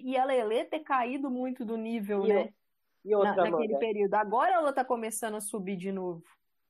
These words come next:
Speaker 2: Não, e outra, né? Poderia ter convocado três goleiras, convocou só duas nessa data fifa. Então, me, essa, é,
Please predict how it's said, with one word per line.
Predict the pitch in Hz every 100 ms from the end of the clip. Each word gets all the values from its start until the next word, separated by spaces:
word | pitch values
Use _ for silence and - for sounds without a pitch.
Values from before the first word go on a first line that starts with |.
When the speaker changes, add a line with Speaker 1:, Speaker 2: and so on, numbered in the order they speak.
| _ -
Speaker 2:
Não, | 190 160
e | 254
outra, | 190 - 143 139
né? | - 165 226 - _ _ _ _
Poderia | 151 175 180
ter | 180
convocado | 190 185 190 190 190
três | - 185
goleiras, | 185 226 220 214 208
convocou | 196 196 196
só | 190 208
duas | 226 220 202
nessa | 208 -
data | 220 220 285 -
fifa. | 226 220
Então, | 202 208 226 302 - _ _ _ _ _ _ _
me, | - 285 - -
essa, | - 285 -
é, | 214